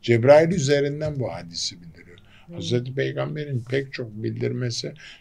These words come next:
Speaker 1: Cebrail size bu dininizi öğretmeye geldi diye anlatılan Cebr-, Cibril vakası
Speaker 2: Hı.
Speaker 1: var ya.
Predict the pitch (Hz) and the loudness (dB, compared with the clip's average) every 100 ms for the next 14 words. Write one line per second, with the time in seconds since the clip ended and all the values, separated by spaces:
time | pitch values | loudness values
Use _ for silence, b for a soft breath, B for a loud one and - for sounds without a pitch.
0 | - 117 113 110 123 123 110 - 113 107 | -2 4 6 8 8 8 4 -2 -2 2
1 | 120 110 107 113 113 117 113 110 117 110 | 2 2 0 0 0 0 0 0 0 2
2 | 110 110 107 113 113 110 104 104 104 101 | 2 0 -2 -6 -4 -4 -4 -4 -4 -4
3 | 107 107 b _ - 107 101 101 208 214 | -6 -8 b _ -10 -4 0 0 -2 -2
4 | - - 110 110 107 - B B - 107 | -4 -4 -2 0 -2 -8 B B 2 4
5 | 104 101 95 95 104 98 104 110 104 107 | 4 0 -8 -6 -4 -2 0 0 2 0
6 | 107 113 110 143 202 190 160 - - - | 0 0 0 2 -2 -2 -4 -4 -6 -8